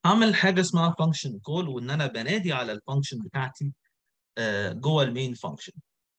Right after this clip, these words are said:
وبدخل له مثلًا اتناشر، تلتاشر، أربعتاشر. تمام؟ وهنا بيقول لي مشكلة إن أنا كنت متوقع دبل وأنت دخلت لي انتجر، فالكوتلين ما بيعملش implicit coercion، فلو هو البارامتر عايز حاجة،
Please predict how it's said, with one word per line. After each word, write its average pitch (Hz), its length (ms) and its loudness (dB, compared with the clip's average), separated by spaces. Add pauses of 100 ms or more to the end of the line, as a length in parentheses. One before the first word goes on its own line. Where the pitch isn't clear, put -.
وبدخل 156 540 2
له 139 80 2
مثلًا 135 440 -2
اتناشر، 135 420 -6
تلتاشر، 127 720 -8
أربعتاشر. 143 760 -4 (1700)
تمام؟ 139 420 4 (380)
وهنا 180 240 6
بيقول 147 260 4
لي 147 80 2
مشكلة 143 440 0
إن 117 140 -4
أنا 151 260 0
كنت 139 220 -8
متوقع 123 520 -4
دبل 131 340 2
وأنت 139 220 0
دخلت 120 440 -6
لي 127 220 -4
انتجر، 127 340 -4
فالكوتلين 156 1160 0 (420)
ما 131 100 2
بيعملش 139 600 2
implicit 139 440 -2
coercion، 135 560 0
فلو 110 280 -2
هو 175 560 4
البارامتر 110 1000 -6
عايز 196 300 0
حاجة، 208 400 0